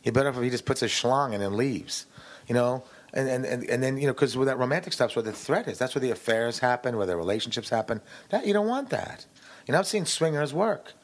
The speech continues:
They swing, they go to the couples clubs. I have one that my name is on it.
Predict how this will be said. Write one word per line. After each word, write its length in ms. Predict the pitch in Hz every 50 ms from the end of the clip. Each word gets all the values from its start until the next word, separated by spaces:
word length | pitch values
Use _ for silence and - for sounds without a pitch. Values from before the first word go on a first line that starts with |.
| - - - - - - -
They 120 | 143 147
swing, 420 | 139 - - - 127 131 139 151 156
they 100 | 143 123
go 320 | 113 131 127 127 123 120
to 60 | 113
the 80 | 107 113
couples 340 | - - 120 - 117 117 -
clubs. 300 | - - 127 127 120 120
I 80 | 117
have 240 | 104 123 151 170 147
one 160 | 123 120 110
that 80 | 107 110
my 160 | 107 107 104
name 260 | 101 107 117 139 151
is 140 | 143 110 87
on 200 | 92 87 87 90
it. 140 | 98 113 -